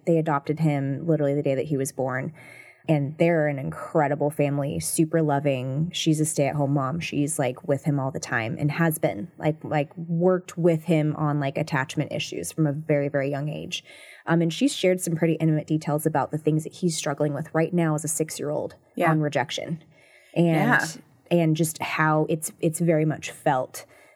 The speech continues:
Speaker 1: That void is felt. And how, and she's struggling through, gosh, like, how do I
Speaker 2: Yeah.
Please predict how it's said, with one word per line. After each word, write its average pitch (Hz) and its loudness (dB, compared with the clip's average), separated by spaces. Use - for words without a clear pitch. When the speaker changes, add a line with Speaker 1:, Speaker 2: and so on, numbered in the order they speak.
Speaker 1:
That 170 4
void 165 4
is 143 -2
felt. - -6
And 156 4
how, 151 0
and 151 0
she's 214 0
struggling 160 2
through, 156 2
gosh, 160 -2
like, 165 0
how 165 2
do 170 2
I 151 0
Speaker 2:
Yeah. 214 2